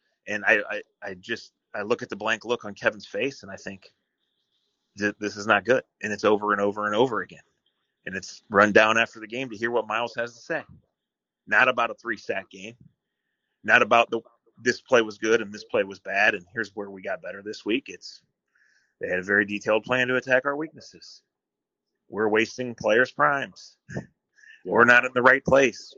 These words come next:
Speaker 1: Practice isn't good enough. I mean, this is five alarm shit. This is how everybody gets fired.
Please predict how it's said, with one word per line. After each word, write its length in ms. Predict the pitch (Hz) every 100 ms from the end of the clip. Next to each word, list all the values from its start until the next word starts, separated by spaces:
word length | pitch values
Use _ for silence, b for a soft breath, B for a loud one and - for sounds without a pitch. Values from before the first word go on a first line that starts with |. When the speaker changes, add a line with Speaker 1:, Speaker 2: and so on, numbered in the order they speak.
| _
Speaker 1:
Practice 400 | 107 107 - 117
isn't 220 | 123 123 120
good 140 | 135
enough. 260 | 127 90 - _ _ _ _ _
I 40 | 95
mean, 80 |
this 180 | 104 120
is 100 | 143
five 280 | - 123 117
alarm 280 | 120 120 120
shit. 260 | - 143 107
This 160 | 104
is 100 | 107
how 200 | - 120 -
everybody 400 | 95 107 101 104
gets 260 | 110 107 -
fired. 300 | - 156